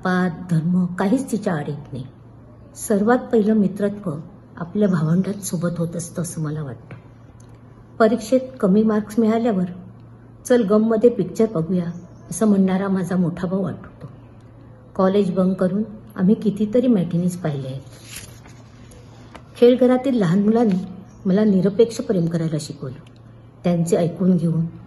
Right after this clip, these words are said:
त्यांच्याबरोबर त्यांच्यासारखीच वागल्यामुळे आमची गट्टी जमली. आजही ती टिकून आहे. माझ्या बहिणीची नात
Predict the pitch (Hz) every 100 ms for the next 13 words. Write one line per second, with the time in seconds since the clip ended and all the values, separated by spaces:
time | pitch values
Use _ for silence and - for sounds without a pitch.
0 | - - - - - - - - 185 180
1 | 208 202 214 214 214 170 165 214 233 226
2 | 262 226 165 165 185 220 190 180 - -
3 | - 160 - 196 160 - - 208 143 135
4 | - - - - - - - - 151 160
5 | 196 226 220 - - 156 139 - - -
6 | - - - - - 202 202 226 208 185
7 | 208 220 220 220